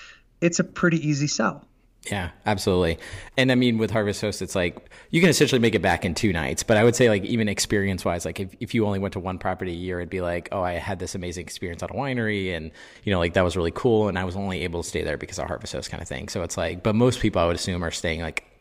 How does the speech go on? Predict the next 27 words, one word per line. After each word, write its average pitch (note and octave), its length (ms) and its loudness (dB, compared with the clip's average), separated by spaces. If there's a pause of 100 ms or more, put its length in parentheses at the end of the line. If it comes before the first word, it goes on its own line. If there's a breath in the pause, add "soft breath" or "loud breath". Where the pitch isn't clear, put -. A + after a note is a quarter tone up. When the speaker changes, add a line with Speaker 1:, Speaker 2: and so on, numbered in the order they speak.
(160)
Speaker 2:
quite F#2 240 0
a D#2 40 -2
few D#2+ 140 -4
nights. D2 380 -6 (400 loud breath)
So - 120 6
anyway, C3+ 260 10
I G#2+ 80 0
think A#2+ 340 -2 (140)
that's A2 220 2
super A2+ 180 2
interesting G#2 380 0
about F2+ 200 0
Facebook. G2 420 0
I'm F#2+ 120 -2
glad F#2+ 200 0
that F#2 80 0
we F#2+ 80 2
kind F#2+ 180 -2
of F#2 140 -4
drilled F2+ 200 -2
into F#2 200 -2
that. G#2 220 2
The G#2 40 0
next F#2+ 220 0
thing C#3 160 2
I C3 60 2
know, G#2+ 340 4